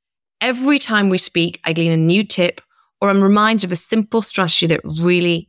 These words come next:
makes a difference. I really can't wait for her to share her story and her tips with you today. Welcome, Nikki.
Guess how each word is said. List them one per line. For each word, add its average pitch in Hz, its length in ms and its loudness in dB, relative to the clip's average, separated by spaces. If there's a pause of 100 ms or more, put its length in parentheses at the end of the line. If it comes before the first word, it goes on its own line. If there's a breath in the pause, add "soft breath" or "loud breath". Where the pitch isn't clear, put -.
makes 151 400 0
a - 20 0
difference. 139 640 -4 (540 soft breath)
I - 60 -2
really 226 380 2
can't 202 360 0
wait 175 220 -2
for 175 80 -4
her 165 60 2
to - 120 -2
share 165 240 2
her 156 160 -2
story 151 520 0
and 185 220 0
her - 80 -2
tips - 380 -4
with - 180 -4
you 156 80 0
today. 147 540 -2 (600 soft breath)
Welcome, 202 460 2
Nikki. 151 400 -2